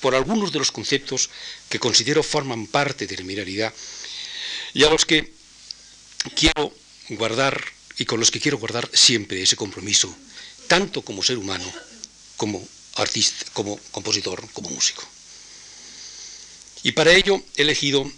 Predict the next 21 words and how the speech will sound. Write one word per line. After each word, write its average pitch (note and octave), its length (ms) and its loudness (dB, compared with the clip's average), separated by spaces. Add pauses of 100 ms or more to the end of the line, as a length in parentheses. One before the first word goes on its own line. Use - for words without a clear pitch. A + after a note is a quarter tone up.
en B2 140 2
primer D#3 220 4
lugar, C3+ 360 -2 (180)
mi E3+ 140 0
compromiso G#2 680 2 (680)
ante, B2+ 560 2 (1080)
ante G#2+ 240 -2
mi F#2+ 100 -8
entorno G2+ 560 0 (220)
y B2 100 0
con C3 240 2
mi A#2 80 2
entorno G2 400 -2
social. - 420 -6 (1600)
No G#3+ 100 4
quisiera E3 540 4 (280)
que - 120 0
la A2+ 160 0
palabra C3+ 500 4 (420)
compromiso A#2+ 560 2
político - 880 -2